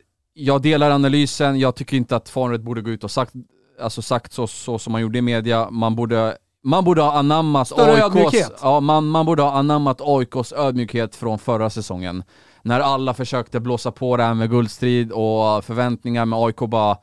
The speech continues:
Speaker 1: var så här: "Det är delmål hela tiden och vi pratar om en match i taget." Och Göteborg borde göra samma sak,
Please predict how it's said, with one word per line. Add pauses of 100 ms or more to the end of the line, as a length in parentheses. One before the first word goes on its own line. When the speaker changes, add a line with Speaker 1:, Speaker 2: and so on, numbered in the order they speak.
(200)
Speaker 1:
var
så
här: (240)
"Det
är
delmål
hela
tiden
och
vi
pratar
om
en
match
i
taget."
Och
Göteborg
borde
göra
samma
sak,